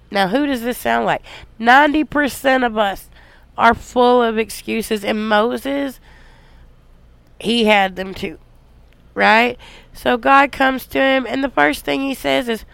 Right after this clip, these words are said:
"Who am I that I should go?" And ninety percent of us are the same way,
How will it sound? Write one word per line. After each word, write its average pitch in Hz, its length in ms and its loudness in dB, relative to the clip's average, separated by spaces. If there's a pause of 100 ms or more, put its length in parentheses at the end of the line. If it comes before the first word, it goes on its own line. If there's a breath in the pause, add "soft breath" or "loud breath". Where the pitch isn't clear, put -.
(180 soft breath)
"Who 254 180 -2
am 302 120 4
I 320 300 4
that 190 140 0
I 185 100 0
should 196 240 -10
go?" 175 280 -2 (720 soft breath)
And 190 220 -6
ninety 233 340 0
percent 285 400 -4
of 285 100 0
us 294 240 0
are 196 100 -12
the 214 120 -6
same 254 420 -2
way, 220 420 -2